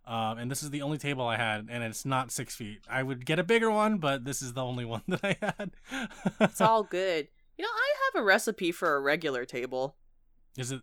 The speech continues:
Speaker 1: this kind of table? Like, this style of wood?
Speaker 2: No.
Speaker 1: Oh.
Speaker 2: But it's just, but,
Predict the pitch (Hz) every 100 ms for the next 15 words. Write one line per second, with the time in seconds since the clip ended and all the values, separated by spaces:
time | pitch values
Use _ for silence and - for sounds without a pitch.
0 | - 120 123 - 143 143 139 156 147 160
1 | 165 _ - 113 117 120 - 135 120 113
2 | 104 107 110 127 131 _ _ _ _ 160
3 | 156 151 151 156 _ _ _ _ _ -
4 | 101 95 - _ _ 190 208 220 - 262
5 | 220 214